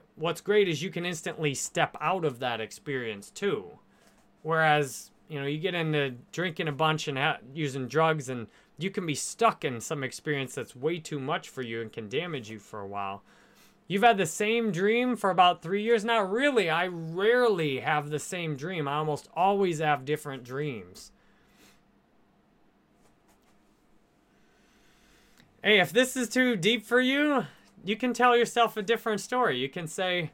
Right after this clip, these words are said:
"You know what? This is at the edge of what I can handle." And because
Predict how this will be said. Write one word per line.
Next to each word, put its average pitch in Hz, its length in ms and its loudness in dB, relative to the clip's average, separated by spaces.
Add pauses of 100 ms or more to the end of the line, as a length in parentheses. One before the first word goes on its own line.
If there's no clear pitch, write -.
(440)
"You 160 100 -2
know 170 140 2
what? 175 360 6
This 165 220 -6
is 170 80 -2
at 190 120 0
the - 220 -6
edge 180 260 0
of 147 140 2
what 160 200 0
I 156 140 2
can 143 200 -6
handle." 123 640 -6 (340)
And 147 200 0
because 208 760 6